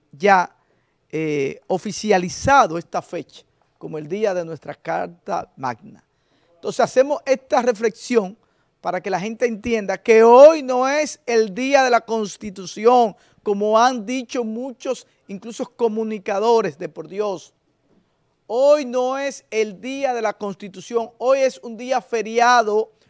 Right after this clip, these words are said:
porque se movió, eh, ya con una, con una, un movimiento que hace el gobierno de que a partir del miércoles, cuando los días,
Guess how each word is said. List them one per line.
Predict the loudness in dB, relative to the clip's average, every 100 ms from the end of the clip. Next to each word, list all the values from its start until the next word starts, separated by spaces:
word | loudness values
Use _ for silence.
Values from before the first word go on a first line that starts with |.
| _ _
porque | 2 2 2 -4
se | -2 -4
movió, | -2 -4 -2 0 2 2 -2 -10 _ _ _ _ _ _ _
eh, | -14 -10 -10 -8
ya | -2 -2
con | -4 -12
una, | -8 -4 -2 -2 -6 _ _ _ _ _ _ _ _ _ _ _ _
con | -14 -12
una, | -10 -8 -8
un | -8
movimiento | -6 -6 -6 -8 -8
que | -6
hace | -6 -2 -4 -4 _ _ _
el | -6 -4
gobierno | -2 2 0 0 -10 -10
de | -8
que | -6 -8 -10 _ _
a | -6
partir | -6 -8 -4
del | -4 -2
miércoles, | -2 -4 -4 -6 -6 -8
cuando | -12 -8 -6
los | -8 -10
días, | -14 -2 -2 -2 -8